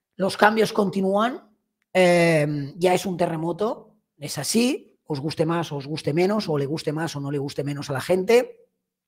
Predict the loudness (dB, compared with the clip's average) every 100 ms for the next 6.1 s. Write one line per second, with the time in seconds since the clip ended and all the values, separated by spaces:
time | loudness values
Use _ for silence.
0 | _ _ -20 -20 -20 -20 _ _ 8 10
1 | 8 4 8 10 8 4 0 -6 -4 -2
2 | -4 -4 -8 -6 -2 0 0 2 2 2
3 | 2 2 4 4 2 2 4 2 -2 _
4 | _ _ _ _ _ _ _ -16 -16 -20
5 | -20 -4 2 2 2 2 8 8 8 2
6 | -8